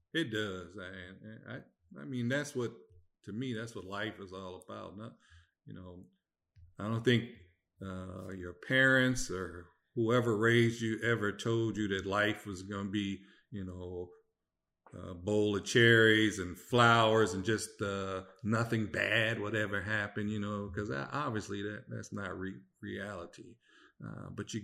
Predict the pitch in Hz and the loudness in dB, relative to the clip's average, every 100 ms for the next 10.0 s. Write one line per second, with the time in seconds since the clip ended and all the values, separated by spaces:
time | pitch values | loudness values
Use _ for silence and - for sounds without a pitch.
0 | - _ - 110 107 139 139 139 113 117 | -12 _ -2 0 10 12 12 12 6 4
1 | 107 104 101 98 95 _ - _ - 110 | 2 0 -2 -4 -10 _ -20 _ -8 -6
2 | 107 107 95 87 87 123 110 95 85 85 | -4 -4 -6 -8 -8 -4 -2 -2 -4 -8
3 | _ _ _ _ _ _ _ - 92 90 | _ _ _ _ _ _ _ -12 -10 -10
4 | 90 90 104 95 92 87 - 110 104 98 | -10 -12 -12 -12 -12 -12 -10 -8 -6 -6
5 | 92 - 104 101 95 - - _ - 90 | -6 -6 -6 -6 -10 -14 -18 _ -16 -14
6 | 98 95 95 98 92 90 87 85 90 98 | -12 -10 -10 -10 -10 -14 -14 -16 -10 -10
7 | 101 95 90 92 - _ _ _ - 98 | -8 -10 -14 -18 -20 _ _ _ -10 -8
8 | 92 87 90 - - 104 123 120 104 107 | -8 -8 -10 -10 0 8 12 12 10 6
9 | 110 117 117 104 92 87 - 95 90 | 6 2 0 -2 -2 -4 -4 -4 -4